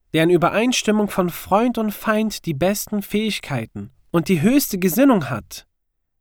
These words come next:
dem sich ein Fünftel der Menschheit unterordnet und dessen geistiger Herrschaftsbereich die halbe Erde umfasst und von den Lichtstrahlen,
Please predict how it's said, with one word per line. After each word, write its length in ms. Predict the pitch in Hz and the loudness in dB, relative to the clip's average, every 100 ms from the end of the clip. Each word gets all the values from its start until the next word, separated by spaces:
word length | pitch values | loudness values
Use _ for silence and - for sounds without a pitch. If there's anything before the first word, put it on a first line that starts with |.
| _ - | _ 0
dem 220 | 175 202 | 4 4
sich 240 | 190 208 - | 2 -2 -2
ein 160 | 180 | -2
Fünftel 680 | 170 - 294 311 - 262 254 | -2 -2 2 0 0 -2 2
der 120 | 220 | 2
Menschheit 520 | 175 190 208 - 185 | 2 2 0 -2 -2
unterordnet 1000 | - 294 294 185 143 143 143 165 208 - - _ _ _ _ _ | 2 4 4 2 2 2 2 0 0 -2 -20 _ _ _ _ _
und 200 | - 165 | -2 2
dessen 260 | 190 190 190 | 2 2 2
geistiger 480 | 180 220 - 202 170 | 2 0 0 -2 0
Herrschaftsbereich 1040 | 180 220 - 202 - - 160 143 160 - | 0 0 0 -2 -4 -4 -2 0 0 0
die 180 | 156 131 | -2 -2
halbe 400 | 180 247 214 180 | -2 -2 2 2
Erde 400 | - 151 156 170 | 4 4 4 4
umfasst 720 | 196 - 220 - - - - _ _ _ _ _ _ _ _ _ _ _ _ _ _ _ | 0 2 2 2 -6 -14 -20 _ _ _ _ _ _ _ _ _ _ _ _ _ _ _
und 140 | 175 | -4
von 140 | - 226 | 0 2
den 120 | 226 | 2
Lichtstrahlen, 880 | 254 294 - 156 160 147 117 104 | 2 2 -2 -4 -2 -2 -4 -8